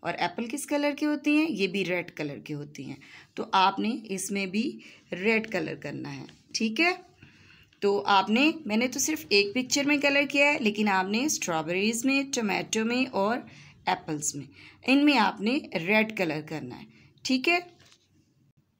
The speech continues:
ओके जी, जैसे आप राइटिंग नीट करती हैं, वैसे ही आपने इसमें कलर्स भी बहुत नीट करने हैं। ओके जी, अब आपने वोकेशन वर्क के साथ साथ, अ, रीडिंग भी करनी है। और आप इंग्लिश की रीडिंग कहाँ से करती हैं? अपनी इंग्लिश,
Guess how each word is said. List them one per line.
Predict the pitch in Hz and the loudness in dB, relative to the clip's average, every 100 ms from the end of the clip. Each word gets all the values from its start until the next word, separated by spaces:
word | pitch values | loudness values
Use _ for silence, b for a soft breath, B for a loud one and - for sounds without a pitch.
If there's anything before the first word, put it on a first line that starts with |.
| _ _ _ _ b b b b _ 208 | _ _ _ _ b b b b _ -6
ओके | 214 240 | -4 -2
जी, | 214 | -2
जैसे | 214 220 220 277 | 0 0 2 2
आप | 254 220 | 2 2
राइटिंग | 196 202 254 277 | 2 2 2 4
नीट | 277 277 | 4 2
करती | 277 285 285 | 0 0 2
हैं, | 294 302 | 4 4
वैसे | 262 202 202 214 | 4 2 0 -2
ही | 233 233 | 0 2
आपने | 202 208 208 | 2 0 -4
इसमें | 208 208 | -2 -2
कलर्स | - 175 175 170 | -2 -2 -4 -4
भी | 208 | -6
बहुत | 170 156 175 | -6 -6 -6
नीट | 175 175 208 220 | -4 -2 -4 -2
करने | 262 254 247 | 0 2 2
हैं। | 254 262 285 B B - _ | 2 2 0 B B -20 _
ओके | 247 285 277 | -2 0 2
जी, | 294 | 4
अब | 285 254 | 6 6
आपने | 220 226 254 | 2 2 0
वोकेशन | 247 233 214 214 247 | 0 0 0 0 0
वर्क | 247 233 | -2 -2
के | 254 | -4
साथ | 254 196 175 | -2 -4 -4
साथ, | - 208 220 | 0 2 2
अ, | 220 - 196 | 0 0 0
रीडिंग | 180 175 214 247 | 0 -2 -2 -2
भी | 254 | -2
करनी | 254 233 226 | -2 0 0
है। | 233 233 | 0 -2
और | 233 202 | 2 4
आप | 196 185 - | 4 2 -2
इंग्लिश | 185 190 214 | -2 -2 -4
की | 240 | -4
रीडिंग | 220 214 226 226 | -2 -2 -4 -2
कहाँ | 202 196 | -4 -2
से | 208 226 | -4 -2
करती | 233 226 233 | -4 -2 -4
हैं? | 233 247 | -2 -2
अपनी | - 190 202 | -4 -2 -2
इंग्लिश, | 208 185 180 208 - | 0 0 0 -2 -6